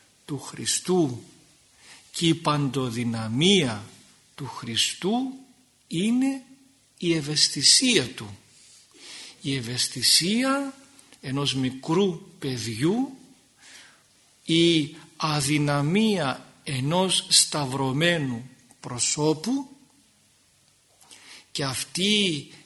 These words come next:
η αδυναμία του και αυτή η ευαισθησία του μικρού παιδιού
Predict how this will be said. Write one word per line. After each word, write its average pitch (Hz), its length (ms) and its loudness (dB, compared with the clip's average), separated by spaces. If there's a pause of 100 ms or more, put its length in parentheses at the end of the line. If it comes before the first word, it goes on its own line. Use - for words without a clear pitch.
η 151 180 0
αδυναμία 127 840 0
του 240 380 -4 (420)
και 147 120 -6
αυτή 139 320 -4
η 190 140 4
ευαισθησία 147 640 2
του 143 140 -2
μικρού 151 460 -2
παιδιού 131 680 -4